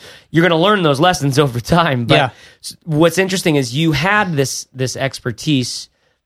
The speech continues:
Speaker 1: that you rolled into a productized sort of model, uh, in, in the services way, which is kind of
Speaker 2: Right.
Speaker 1: interesting. For me, that as a resource, I was just learning how to, like, put together a website. There was one thing really interesting I wanted to do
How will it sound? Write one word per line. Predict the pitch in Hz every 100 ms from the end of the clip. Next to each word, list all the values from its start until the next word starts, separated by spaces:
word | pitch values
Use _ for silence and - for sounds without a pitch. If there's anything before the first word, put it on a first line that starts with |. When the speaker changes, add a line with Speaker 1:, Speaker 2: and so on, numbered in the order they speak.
| _ 139
Speaker 1:
that | 147
you | 147 135
rolled | 139 151 147 135 160
into | 160 160 - 135 120 117 - _ _ _
a | 131
productized | 120 143 135 127 139 127 123
sort | - 127
of | 117 117
model, | 131 123 120 123 120 - 131
uh, | 123 -
in, | - 135 127 127
in | 139 127
the | 120
services | - 147 131 - 120 110 - _ _
way, | 117 139 139
which | 110 113
is | 123
kind | - 131 117
of |
Speaker 2:
Right. | 151 165
Speaker 1:
interesting. | 147 - 107 - - - _
For | 160
me, | 196 220
that | 185
as | 165 160
a |
resource, | 156 240 226 165 151 - _ _ _ _ _ _
I | 156 202
was | 175
just | 185 165
learning | 185 185
how | 180 185
to, | 175
like, | 180 175
put | 185 190
together | 175 190
a | 165
website. | 185 202 - 104 80 _
There | 147
was | 143
one | 175 185
thing | 180 151
really | 160 160
interesting | 156 156 139 131
I |
wanted | 123 120 117
to | 117
do | 117 175 143 120